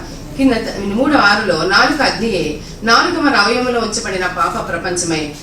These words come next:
సర్వ శరీరమునకు మాలిన్యము, మాలిన్యము కలుగజేయచ్చు, ప్రకృతి చక్-, చక్రమునకు చిచ్చు పెట్టును." అది, అది అంటే నాలుక నరకము చేత చిచ్చు పెట్టబడి మీకు అర్థమవుతుంది.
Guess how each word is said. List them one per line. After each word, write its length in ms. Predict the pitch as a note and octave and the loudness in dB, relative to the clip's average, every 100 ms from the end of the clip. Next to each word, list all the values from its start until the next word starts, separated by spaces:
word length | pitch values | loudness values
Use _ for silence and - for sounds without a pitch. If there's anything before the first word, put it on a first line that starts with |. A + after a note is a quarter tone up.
| - | -6
సర్వ 300 | G#3 G#3+ B3 | -2 0 0
శరీరమునకు 720 | A3+ F#3 G#3 F#3 F#3 F3 F3 | 0 -2 -2 -4 -4 -4 -4
మాలిన్యము, 580 | D3+ D3+ G3 G3+ F3+ D#3 - | 0 0 0 0 -2 -2 -6
మాలిన్యము 540 | F3 F3+ A3 A3+ G#3 F3+ | -4 -2 0 -2 -2 -4
కలుగజేయచ్చు, 760 | D#3+ E3+ F#3 F3 E3+ D#3 D#3 C#3+ - - - | -4 -4 -4 -2 -2 -2 -4 -6 -10 -12 -4
ప్రకృతి 420 | A#3 - D4+ C#4 | -2 -2 -2 0
చక్-, 520 | - - - E3+ A3 | -2 -4 -6 -8 -6
చక్రమునకు 500 | G#3+ B3 A3 F#3 C4+ | -4 -2 -2 -2 -2
చిచ్చు 260 | C#4+ F3+ F#3 | -2 -2 -2
పెట్టును." 340 | E3+ D3+ B2+ - - | -4 -6 -8 -10 -8
అది, 180 | F3 D#3+ - - - - | -6 -4 -6 -12 -14 -6
అది 260 | F#3+ G3 - | -4 -4 -4
అంటే 200 | F#3 - | -4 -2
నాలుక 540 | D#3+ D3 - D3+ C#3+ C#3+ - - | 0 0 0 -4 -6 -6 -10 -8
నరకము 420 | F#3+ G3+ B3+ B3+ | 0 0 2 0
చేత 240 | A#3 G3+ F3+ | 0 0 0
చిచ్చు 400 | A3+ - - - | -2 -2 -2 -4
పెట్టబడి 560 | - - C3 A2+ - - - - - - - - | -6 -8 -8 -10 -12 -14 -14 -14 -14 -16 -16 -10
మీకు 180 | F#3 E3+ | -8 -6
అర్థమవుతుంది. 520 | D#3 D#3+ D3 C#3 A#2+ | -6 -4 -4 -4 -8